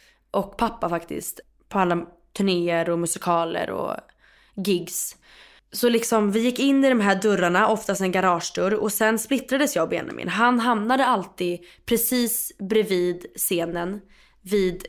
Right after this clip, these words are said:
kanske ljudteknikern, och stod och bara såg den här, äh, sagan väckas till liv på scenen i form av en teater. Och bara, "Wow, en dag vill jag stå där." Men jag gick liksom ner de här två trapporna,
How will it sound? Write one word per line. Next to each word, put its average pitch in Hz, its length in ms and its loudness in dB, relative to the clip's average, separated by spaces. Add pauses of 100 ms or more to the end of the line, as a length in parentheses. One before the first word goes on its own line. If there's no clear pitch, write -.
kanske 185 260 0
ljudteknikern, 180 720 -4
och 190 160 -6
stod 180 520 -2
och 196 120 -4
bara 170 300 2 (720)
såg 196 460 0
den 180 100 0
här, 165 460 0
äh, 170 60 -8 (680)
sagan 196 560 2
väckas 180 280 -2
till 190 140 -2
liv 185 260 2 (100)
på 180 80 -6
scenen 165 420 -4 (120)
i 180 80 -2
form 165 180 -2
av 160 100 -4
en 165 80 -6
teater. - 540 -6 (720)
Och 202 120 -2
bara, 170 180 -4
"Wow, 180 800 0
en 185 180 2
dag 175 200 4
vill 175 120 0
jag 170 160 0
stå 175 240 -2
där." 185 300 0
Men 214 220 0
jag 226 220 4
gick 190 260 -4
liksom 196 340 -2
ner 269 200 0
de 202 100 -2
här 170 120 -2
två 175 240 -4
trapporna, 170 580 -4